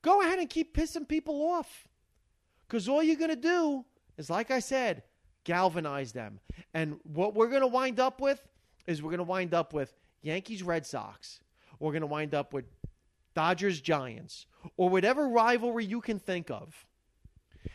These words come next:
And people basically are gonna start picking sides and staying on that side for good, which I think is another sign of a lack of intelligence. Because to me,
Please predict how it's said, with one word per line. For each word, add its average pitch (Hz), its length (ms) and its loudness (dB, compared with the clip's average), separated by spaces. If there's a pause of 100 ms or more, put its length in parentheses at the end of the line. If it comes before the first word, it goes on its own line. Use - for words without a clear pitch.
(140)
And 165 240 -4
people 262 380 0
basically 190 560 2
are - 20 0
gonna 139 160 -4
start 139 340 -6
picking 240 320 -4
sides 123 720 -4 (720)
and 151 180 -4
staying 180 400 0
on 180 100 -2
that 170 220 -2
side 151 260 -2
for 147 140 -8
good, 117 340 -8 (400)
which 160 260 0 (160)
I 190 200 4
think 196 400 -4 (100)
is 156 180 -2
another 147 840 2 (380)
sign 175 680 -2 (1080)
of 160 120 0
a 156 80 0
lack 160 300 0
of 147 100 -6
intelligence. 120 760 -10 (340)
Because 190 420 0
to 180 180 -2
me, 233 540 -2